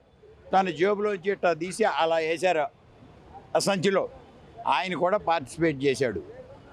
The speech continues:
ఈ విగ్రహం ప్రదాత ఏంటి? ఈడెవడో? ఇతనెవరో? వీడు కాదు, ఇతనెవరో? ఎదగదలుచుకుంటే వేరేగా ఎదుగు. విగ్రహ ప్రదాత అని ఆ బోర్డు మీద పెట్టుకున్నాడు, తప్పు.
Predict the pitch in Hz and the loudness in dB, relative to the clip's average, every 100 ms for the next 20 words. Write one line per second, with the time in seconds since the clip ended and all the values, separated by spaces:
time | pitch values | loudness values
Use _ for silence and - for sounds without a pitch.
0 | - - - 160 147 175 220 233 208 214 | -20 -20 -6 -2 0 0 2 2 2 0
1 | 208 214 202 226 202 190 220 247 247 247 | 0 -2 0 -2 -2 -2 2 2 2 0
2 | 240 233 - - - 151 254 302 311 247 | -4 -6 -10 -14 -10 -2 0 2 2 0
3 | - _ _ _ - 175 240 233 196 160 | -2 _ _ _ -4 0 2 2 2 0
4 | 170 185 180 247 277 170 - - - - | 0 2 2 4 4 2 -6 -18 -20 -20
5 | - - - 127 160 208 269 269 196 254 | -20 -20 -4 0 2 2 0 0 0 2
6 | 311 214 226 277 277 240 208 262 196 - | 2 2 2 2 2 0 2 4 2 0
7 | - - - 165 180 262 202 214 226 233 | -10 -18 -4 -2 2 0 2 0 2 0
8 | 214 247 262 247 214 202 190 180 180 170 | 0 0 2 2 2 4 2 2 2 0
9 | 160 240 214 233 233 262 196 202 - 226 | 2 0 0 -4 0 0 2 0 0 0
10 | 196 151 117 - - - - - 214 202 | 0 0 -4 -8 -20 -20 -20 -6 0 0
11 | - 220 165 | 2 0 0